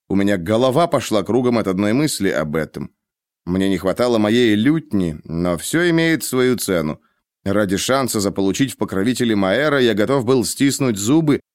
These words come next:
и провести этот оборот в тоске и тревоге, в разлуке с музыкой. Алверон оказался прав насчёт любопытства своих придворных.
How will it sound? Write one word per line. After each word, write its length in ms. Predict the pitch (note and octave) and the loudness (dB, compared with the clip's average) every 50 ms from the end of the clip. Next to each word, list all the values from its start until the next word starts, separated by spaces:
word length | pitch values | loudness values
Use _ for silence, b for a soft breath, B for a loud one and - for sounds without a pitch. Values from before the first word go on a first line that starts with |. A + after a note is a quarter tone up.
| _ _ _ - | _ _ _ -2
и 80 | A2 | -2
провести 460 | - A2+ A2 G#2+ A2 G2 - - D3+ | 0 0 0 0 0 -2 0 0 2
этот 220 | E3 D#3+ D3+ D3 D3 | 2 2 0 0 0
оборот 320 | C#3+ C3+ C3+ C#3+ D3 - | 0 2 2 2 0 -2
в 60 | - | -2
тоске 400 | - C3+ B2 - - - D3 D3 | -2 -2 -2 -2 -2 0 0 0
и 40 | C#3 | 0
тревоге, 580 | A2 - B2 B2 A#2+ C3 D3 C#3+ A#2 F2+ D#2+ - _ _ _ _ - | 0 0 0 0 2 2 2 0 0 -2 -6 -8 _ _ _ _ -8
в 100 | F#2 F#2+ | -4 -2
разлуке 520 | G2 F#2+ E2+ D#2+ E2 F2+ F#2 F2 - F2+ | -2 -2 -2 -2 -2 -2 -2 -2 -2 -4
с 120 | E2+ - - | -6 -4 -2
музыкой. 600 | A#2+ C3+ C#3 G#2+ E2+ E2 - - - C#2 - _ _ _ _ _ _ _ _ _ _ _ | -2 0 0 -2 -2 -6 -8 -10 -14 -16 -16 _ _ _ _ _ _ _ _ _ _ _
Алверон 460 | - G2+ A2+ A2+ A#2 D#3 F3+ G3+ G3+ | 0 0 2 2 2 2 2 2 2
оказался 540 | F#3+ - F3+ E3+ E3+ F#3+ F#3 D#3+ - - D#3+ | 0 0 0 2 2 2 2 0 0 -2 -2
прав 420 | A#2 - - C3 D3+ C#3+ G#2+ E2+ G2 | -2 -2 0 0 2 0 0 0 0
насчёт 380 | F#2+ F2+ - - G2 F2 E2+ | -2 0 0 0 -2 0 0
любопытства 580 | F#2 F#2 F#2 F2 - A2 A#2 - - - G2+ F#2+ | 0 0 0 0 2 0 0 0 0 -2 -4 -4
своих 300 | - F#2+ F#2 F2+ D#2+ - | -2 0 0 0 0 -2
придворных. 640 | F#2 F#2+ F2 F2+ A2 A#2 A2 F2+ E2 D#2+ D#2+ - | -2 -2 -2 0 2 2 2 0 -2 -4 -6 -8